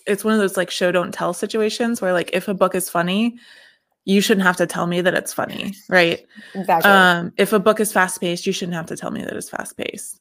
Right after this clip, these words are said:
Speaker 1: Um, and, and s-, show that in your query letter. 'Cause I've definitely, I used to read Slush for a publisher, and so I've definitely read queries that are like, "This is a humorous story." I'm like, "Wait, what? Where?"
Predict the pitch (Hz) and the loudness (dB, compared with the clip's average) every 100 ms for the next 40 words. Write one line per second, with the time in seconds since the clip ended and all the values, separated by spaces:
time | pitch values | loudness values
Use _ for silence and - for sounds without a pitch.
0 | - 190 180 175 170 180 - _ _ _ | -8 -4 -2 -4 -6 -10 -14 _ _ _
1 | _ _ _ _ - 190 180 175 175 170 | _ _ _ _ -2 0 0 -2 -4 -6
2 | 170 175 - - 190 180 180 190 - - | -6 -10 -12 0 2 2 0 -4 -4 -2
3 | 226 202 180 180 175 214 220 170 170 196 | 2 4 2 0 -2 0 2 2 2 2
4 | 202 202 214 254 226 - 190 196 196 185 | 2 2 0 0 0 2 0 0 -2 -2
5 | - 208 190 - 175 165 - 185 185 190 | 0 0 0 -2 -4 -2 -2 -2 -2 -4
6 | 185 170 165 180 180 170 - - - - | -4 -4 -4 -4 -2 -2 -4 -18 -6 -2
7 | 180 190 247 240 196 175 190 180 180 175 | 2 2 4 6 4 4 4 4 4 2
8 | 170 170 240 254 190 180 208 202 185 190 | 2 2 2 0 -2 0 0 0 -2 -2
9 | 240 208 180 180 175 208 185 - 180 320 | 2 4 4 2 -2 0 0 2 2 2
10 | - _ - 208 151 185 | -4 _ 4 4 4 0